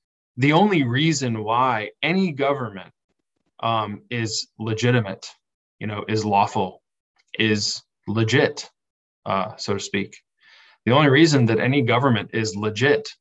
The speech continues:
for Locke is because, um, their power and authority comes from the consent of all the people that they're ruling over. Um, and that's really important.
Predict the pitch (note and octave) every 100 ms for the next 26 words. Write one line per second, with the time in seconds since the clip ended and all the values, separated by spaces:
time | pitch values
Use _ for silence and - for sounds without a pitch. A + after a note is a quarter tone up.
0 | _ - A2 G#2 G2 G2 _ _ A2+ D3+
1 | G#2+ A#2+ - _ _ _ _ _ _ _
2 | - C3+ A#2 C3+ B2+ - C3 C3 B2 A#2+
3 | - - - A#2 A2+ G#2+ G#2+ - _ B2
4 | A#2 B2 A#2+ - _ - - B2 C3 C3+
5 | A#2 A#2 A2 A#2+ B2+ B2+ A2 G2+ G#2 -
6 | _ _ - - D3+ D#3 D#3 - - G2+
7 | F#2+ F#2+ G2 _ _ _ _ _ B2 B2
8 | - B2+ A#2+ - - C3 C#3 G#2+ - -
9 | A#2 G#2 A2 A#2 A#2 A#2+ - G#2+ A2+ A2
10 | A2 G#2+ A2 A2 G2+ G2 G#2 A2 C3 C#3+
11 | F#2 - - _ _ _ _ _ _ -
12 | A2+ A2 - B2+ B2 A2+ A2+ - G#2 G#2
13 | A2+ C3+ D#3+ A2